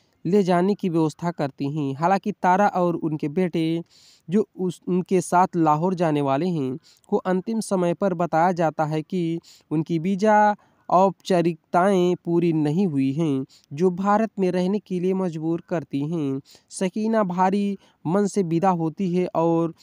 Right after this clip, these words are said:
वो लाहौर में अपने पूरे ख़ानदान से मिलती है। उसे देखकर हर कोई रोमांचित हो जाता है। बाद में जब वो भारत लौटना चाहती है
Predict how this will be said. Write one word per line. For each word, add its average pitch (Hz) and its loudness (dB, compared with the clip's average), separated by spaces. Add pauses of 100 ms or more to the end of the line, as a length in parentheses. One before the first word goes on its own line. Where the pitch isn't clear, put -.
(180)
वो 185 2
लाहौर 170 2
में 196 -2
अपने 165 -2
पूरे 170 0
ख़ानदान 160 -2
से 165 -4
मिलती 139 -2
है। 147 0 (400)
उसे 202 0
देखकर 202 2
हर 208 2
कोई 196 2
रोमांचित 175 -2
हो 165 -2
जाता 151 -2
है। 170 -2 (340)
बाद 190 4
में 202 2
जब 196 2
वो 196 0
भारत 165 -2
लौटना 156 0 (100)
चाहती 151 -2
है 156 0